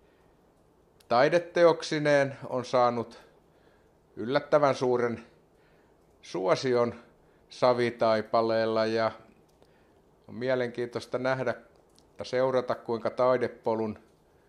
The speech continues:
tuotanto, jos näin sanotaan, uudistuu jatkuvasti. Nyt sinne on tulossa runoja, aforismeja, musiikkia, joita voi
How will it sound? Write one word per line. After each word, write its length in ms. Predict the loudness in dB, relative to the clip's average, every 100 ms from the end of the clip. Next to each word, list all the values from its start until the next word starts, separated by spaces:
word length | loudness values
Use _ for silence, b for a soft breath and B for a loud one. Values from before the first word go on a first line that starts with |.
| b b b _ _ _ _ _ _ _ -2
tuotanto, 760 | 4 8 8 8 4 0 2
jos 280 | 0 0 -2
näin 260 | -2 -2 0
sanotaan, 600 | 0 0 -2 0 0 2
uudistuu 760 | 0 0 0 -2 -6 -6 -4
jatkuvasti. 800 | 0 0 -2 -6 0 0 0 -6
Nyt 200 | -8 -10
sinne 260 | -10 -8 -6
on 160 | -6 -4
tulossa 540 | -2 -2 -2 -2 -2 -4 b b b b b b _ _
runoja, 840 | -12 -6 -6 -4 -2 0 0 2 0 -2
aforismeja, 1160 | -4 0 0 0 -4 -10 -10 -6 -2 0 0 -2 b b b b _ _ b b b b b b _ _
musiikkia, 880 | -4 -4 -2 -2 -2 -4 -10 -2 0
joita 360 | 0 0 -2 0
voi 280 | 0 0